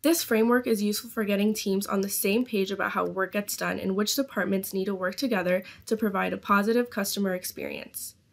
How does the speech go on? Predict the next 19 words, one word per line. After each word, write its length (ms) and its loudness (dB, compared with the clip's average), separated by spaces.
We 120 4
have 180 2
a 80 2
free 320 4
editable 580 6
version 460 2
of 120 0
the 80 2
diagram 540 -2
that 140 -4
can 160 0
be 100 0
adapted 480 0
to 80 0
how 220 0
you 180 -2
run 220 -4
your 100 -4
company. 480 -8